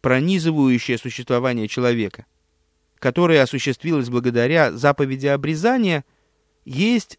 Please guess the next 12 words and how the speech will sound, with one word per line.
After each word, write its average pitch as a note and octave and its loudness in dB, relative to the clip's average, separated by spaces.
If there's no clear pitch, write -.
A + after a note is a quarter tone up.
также F3+ 0
в - -20
каждом F3+ 2
и B2+ 0
каждой F3+ 0
из D#3 -6
евреев. D3+ 0
В B2 -2
отношении D#3 2
заповеди D3+ 2
обрезания D#3 0
написано: C#3 -4